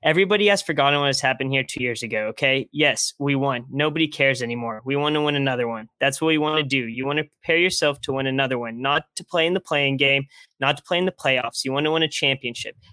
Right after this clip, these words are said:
Everybody's like, "Why won't you get in the play-in?" Play-in for what? We want to win a championship here. Um, and I think that's always my biggest thing. Um, you know, and I, I know you,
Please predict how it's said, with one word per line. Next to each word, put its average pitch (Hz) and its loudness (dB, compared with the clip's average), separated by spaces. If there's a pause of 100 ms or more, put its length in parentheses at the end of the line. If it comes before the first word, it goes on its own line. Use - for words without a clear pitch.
Everybody's 160 2
like, 147 2 (260)
"Why 151 4
won't 170 0
you 165 -4
get 151 4
in 151 0
the 143 -2
play-in?" 131 0
Play-in 180 2
for 165 0
what? 139 0 (120)
We 156 2
want 160 0
to 156 0
win 143 0
a 131 0
championship 120 -4
here. 110 -4 (560)
Um, 135 2 (440)
and 165 4
I 175 6
think 214 2
that's 208 2
always 170 0
my 147 -2
biggest 135 -4
thing. 110 -16 (360)
Um, 117 -4 (500)
you 143 -4
know, 120 -2 (1120)
and 185 4
I, 160 2 (120)
I 170 4
know 190 2
you, 160 -2